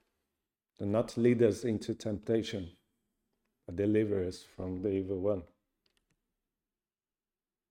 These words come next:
Uh,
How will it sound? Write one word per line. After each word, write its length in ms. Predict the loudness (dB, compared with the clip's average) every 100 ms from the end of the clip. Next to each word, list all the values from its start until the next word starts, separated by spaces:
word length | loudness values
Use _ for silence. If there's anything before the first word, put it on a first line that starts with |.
| _ _ _ _ _ _ _ _ _ _ _ _ _ _ _ _ _ _ -16 -8
Uh, 420 | -6 -6 -6